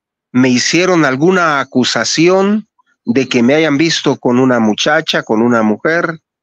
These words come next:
y por dinero menos. Que, que por ese lado del dinero yo fui totalmente limpio, limpio, limpio.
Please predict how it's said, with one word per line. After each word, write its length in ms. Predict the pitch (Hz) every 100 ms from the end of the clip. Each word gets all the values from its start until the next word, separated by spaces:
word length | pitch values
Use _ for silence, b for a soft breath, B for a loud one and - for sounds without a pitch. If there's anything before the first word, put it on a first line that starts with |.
| _ _ _ _
y 160 | 156 165
por 260 | 175 156
dinero 320 | 143 143 170 151
menos. 680 | 143 123 98 - - - _ _ _ _ -
Que, 220 | 127 113
que 300 | - 135 107 -
por 160 | 135 147
ese 160 | 160
lado 540 | 156 165 165 156 143 - 131
del 260 | 120 120
dinero 400 | 117 127 160 160 147
yo 200 | 147 139
fui 360 | - 151 151
totalmente 960 | - 120 113 143 139 127 131 127 - 110
limpio, 580 | 120 117 110 - 95 104
limpio, 460 | 139 131 120 110
limpio. 480 | 104 98 82 - -